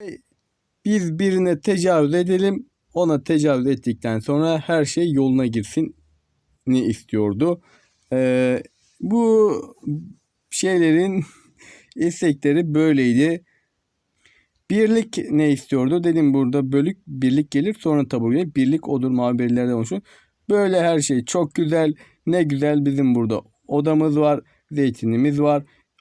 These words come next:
Ha, oraya gidiyoruz, buraya gidiyoruz, onu vuruyoruz, ona kırıyoruz. Her şey böyle devam etsin istiyordu. Ee, tekrarlayacak olursam işte taburda afyon ve ticaret istiyordu. Tugay her yere kameralar koymak istiyordu.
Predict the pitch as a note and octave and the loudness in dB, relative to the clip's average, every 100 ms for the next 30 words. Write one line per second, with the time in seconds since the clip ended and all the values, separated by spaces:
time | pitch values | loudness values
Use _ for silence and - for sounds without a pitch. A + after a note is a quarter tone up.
0 | _ - D3 D3+ C#3 C3 B2 C3+ C3 B2+ | _ -4 0 2 2 2 0 0 -2 -2
1 | C3 B2 A#2+ C#3 - - C#3+ C#3 B2+ C3+ | 0 0 0 -2 -4 -4 -2 0 0 0
2 | C#3+ C3 C3 B2+ A#2+ C3+ F#3 F3+ C#3+ D#3+ | -2 -2 -2 -2 -4 -2 -2 -2 0 0
3 | C#3+ D3+ D3 C3 C3+ B2+ A2+ - - - | 2 0 0 0 0 0 -2 -4 -12 -14
4 | _ D3 - G3 F3 E3 F3 F3+ _ - | _ -6 -4 -2 0 0 -2 -4 _ -6
5 | D3 D#3 D#3 A3+ G#3 G3+ F3 E3 D3 C3 | -2 0 0 -2 0 2 2 2 2 0
6 | A2+ A#2 A2 - G3 F#3 - D#3 - G#3 | 0 0 -2 0 -2 -2 -4 -4 0 0
7 | D3+ A#2+ E3 F#3 - _ - - E3 D3 | 0 0 0 0 -2 _ -20 -4 -2 -2
8 | C3 A2 A2 G2+ - D3 D#3+ D3+ D#3 - | -2 -2 -2 -4 -4 0 0 0 -4 -2
9 | E3 D3+ D3+ E3+ - _ _ _ _ _ | 0 2 0 -2 -8 _ _ _ _ _
10 | _ A3+ F3 D3 C#3 D3+ D3 C3+ A#2 A2 | _ -2 0 0 0 2 2 2 0 -2
11 | C#3+ C#3+ D3+ D#3 D3+ D#3+ D#3+ D#3 - E3 | 0 2 2 2 0 -2 0 -2 -4 -2
12 | D3+ D#3+ | 0 -2